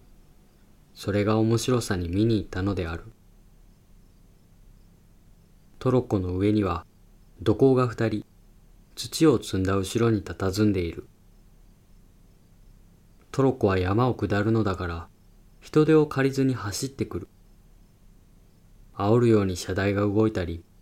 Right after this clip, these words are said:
土工の斑点の裾がひらついたり、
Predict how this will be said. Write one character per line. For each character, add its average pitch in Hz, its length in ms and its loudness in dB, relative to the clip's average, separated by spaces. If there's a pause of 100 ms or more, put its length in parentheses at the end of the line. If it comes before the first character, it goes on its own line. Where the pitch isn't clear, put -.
(500)
土 104 140 4
工 135 240 2
の 139 100 0
斑 131 320 -4
点 147 220 2
の 92 80 -2
裾 85 340 -8
が 92 100 -2
ひ 90 140 -6
ら 90 140 -6
つ - 160 -4
い 98 80 -4
た 98 100 -4
り、 92 140 -10